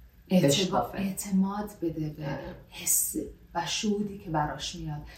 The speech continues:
Speaker 1: و به قول خودت اون دیستنس، اون فاصله
Speaker 2: فاصله.
Speaker 1: بین شعور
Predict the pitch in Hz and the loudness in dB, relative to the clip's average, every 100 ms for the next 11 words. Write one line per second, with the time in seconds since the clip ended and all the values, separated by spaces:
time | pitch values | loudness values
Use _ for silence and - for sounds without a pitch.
0 | - 165 160 170 170 - 196 185 180 - | -4 -2 0 -2 -4 -4 -4 -2 -4 -10
1 | - - - 190 190 190 - - 185 202 | -20 -20 0 4 6 4 -4 0 2 2
2 | 190 - 226 226 - - 165 160 - - | 0 4 6 6 2 2 2 0 -6 -16
3 | - - - - - 196 196 190 - - | -16 -18 -20 -20 -6 4 6 6 2 2
4 | 180 - 139 202 214 233 214 165 - - | 4 4 2 4 6 8 8 4 0 -14
5 | 170 185 180 180 160 - - - 208 - | -6 -4 -2 -4 -6 -10 -8 -4 -2 0
6 | 185 180 | 0 0